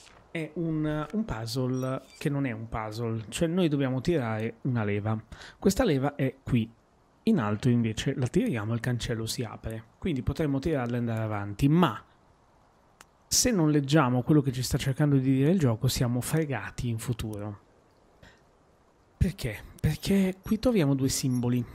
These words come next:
anzi in realtà due coppie di simboli. Se noi guardiamo avanti, questa è una porta, quindi io sto ipotizzando, perché ho fatto solo questo, mi sono emozionato, ho detto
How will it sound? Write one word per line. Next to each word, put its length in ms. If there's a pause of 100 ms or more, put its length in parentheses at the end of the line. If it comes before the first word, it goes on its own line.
(600)
anzi 260
in 80
realtà 260
due 180
coppie 320
di 100
simboli. 520 (1300)
Se 180
noi 140
guardiamo 420
avanti, 580 (220)
questa 260
è 40
una 140
porta, 640 (180)
quindi 320
io 300
sto 220
ipotizzando, 720
perché 260
ho 80
fatto 320
solo 240
questo, 340
mi 80
sono 200
emozionato, 560
ho 40
detto 260